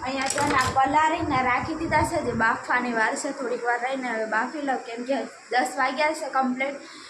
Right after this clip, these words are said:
તો બધું સાફ સફાઈ ને એવું બધું કરી દીધું છે. એટલે છે ને હવે થોડાક શાંતિથી બેસી લઈએ, પછી રાંધીને ખાવાનું છે હવે.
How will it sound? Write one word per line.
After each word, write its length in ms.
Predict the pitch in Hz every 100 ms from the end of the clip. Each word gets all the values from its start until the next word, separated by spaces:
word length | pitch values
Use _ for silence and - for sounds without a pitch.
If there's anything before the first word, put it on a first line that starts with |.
| -
તો 80 | 269
બધું 280 | 254 254 285
સાફ 520 | 269 - 285 269 269
સફાઈ 340 | 294 269 285 277
ને 80 |
એવું 160 | 247 247
બધું 240 | 247 240
કરી 240 | 233 233 277
દીધું 340 | 254 254 277
છે. 120 | -
એટલે 300 | 254 233 226
છે 220 | 247 277 254
ને 140 | 240 - - - - - - - - - - -
હવે 240 | 233 240
થોડાક 380 | 247 240 233 -
શાંતિથી 680 | - 233 247 247 247 233 220 - -
બેસી 320 | 240 269 262 294
લઈએ, 200 | 269 226
પછી 420 | 226 254 277 277 - - 254
રાંધીને 520 | 294 311 277 247 240
ખાવાનું 600 | - 285 302 - 311 -
છે 60 | 254
હવે. 160 | 233